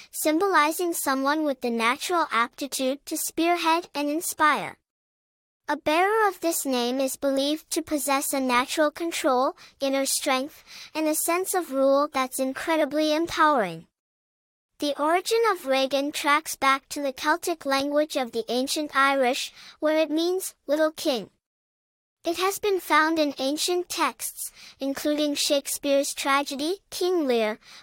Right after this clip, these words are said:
where Regan is the name of one of King Lear's daughters. Regan has graced several notable figures and fictional characters,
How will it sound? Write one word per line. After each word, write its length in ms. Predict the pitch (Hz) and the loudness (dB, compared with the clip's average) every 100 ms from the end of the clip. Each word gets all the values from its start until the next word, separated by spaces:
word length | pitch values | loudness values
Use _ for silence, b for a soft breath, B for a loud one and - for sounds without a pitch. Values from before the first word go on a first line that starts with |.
| - | -2
where 200 | 277 269 | 0 2
Regan 540 | 277 320 349 370 370 302 | 2 2 2 0 0 -2
is 140 | 311 | -4
the 100 | 302 | -2
name 320 | 269 269 320 | 0 0 2
of 160 | 370 359 | 0 0
one 220 | 294 285 | 0 0
of 160 | 311 - | -2 -6
King 400 | - 294 311 285 | -4 -2 0 0
Lear's 340 | 277 285 311 | 2 2 0
daughters. 680 | - 302 349 180 90 - - _ _ _ _ _ _ _ _ - | 2 4 2 -2 -8 -12 -12 _ _ _ _ _ _ _ _ 0
Regan 440 | 285 330 427 453 453 | 4 4 2 2 2
has 200 | 359 - | 0 0
graced 480 | 294 285 311 - | 2 4 2 -2
several 460 | - - 302 370 370 | -4 0 0 2 2
notable 500 | 302 254 269 254 277 | 2 4 2 2 0
figures 560 | - 254 240 269 330 285 | 0 -2 2 4 4 0
and 160 | 247 | -4
fictional 500 | - 269 - 294 285 | -4 -4 -2 -2 -2
characters, 760 | - 320 285 254 - 190 202 - | -2 0 2 0 -4 -6 -6 -8